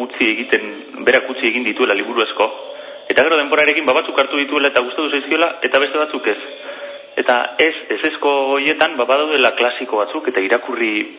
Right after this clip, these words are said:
omen beharrezko batzuk, baina, bueno, ba, ez bazaigu parean sortatzen, ero ez bada gure, gure, behintzat gure sentimentu edo izatearen ingurukoa, ba, ez da, ez dagoela horretan konplexurik izan beharrik. Ia, laugarrena da,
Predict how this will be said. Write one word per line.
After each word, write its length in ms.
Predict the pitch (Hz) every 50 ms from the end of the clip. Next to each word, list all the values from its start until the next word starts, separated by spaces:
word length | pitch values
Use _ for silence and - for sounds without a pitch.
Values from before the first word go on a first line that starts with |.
| - - - - - -
omen 220 | 101 113 120 113 104
beharrezko 520 | 104 107 120 127 120 113 107 - 123 120
batzuk, 260 | 123 - - - - 131
baina, 160 | 151 165 175
bueno, 220 | 190 175 - - - - - -
ba, 140 | 139 151 - -
ez 60 | 139 139
bazaigu 540 | 156 170 165 156 160 156 151 151 - 151 147 139 135 143 135 139 139 131 - - -
parean 280 | 139 135 143 139 127 -
sortatzen, 420 | 131 127 131 143 147 - 139 123
ero 240 | 113 107 113 113 117
ez 120 | 120 123 123 -
bada 180 | 147 135 127 120 120
gure, 220 | 120 113 113 110 107 107 107 - - - - - - - - - - 104
gure, 280 | 104 107 110 110 107 107 107 107 107 104 104 104 104 104 107 107 -
behintzat 320 | - 117 117 - 139 135 117
gure 220 | 110 107 110 110 - - - - - - - - - -
sentimentu 560 | 110 107 101 107 107 117 127 127 127 127 120 107
edo 80 | 104
izatearen 580 | 107 107 131 127 127 120 117 113 120 113 110 113
ingurukoa, 480 | 113 120 123 131 131 131 135 151 165 180 - - - - - - - -
ba, 160 | - - - -
ez 120 | - 135 -
da, 120 | - 131 117 110
ez 60 | - -
dagoela 320 | - 127 117 107 101 101 98 98 98 98 98 101
horretan 300 | 104 101 110 117 110 -
konplexurik 540 | - 98 95 110 110 - - 98 95 92 92
izan 160 | - 92 90
beharrik. 320 | 90 87 - - - - - - - - - - - - - - - - - - - - 107
Ia, 160 | 101 92 90 90
laugarrena 520 | 101 110 120 139 147 151 151 147 143 143
da, 100 | 156 175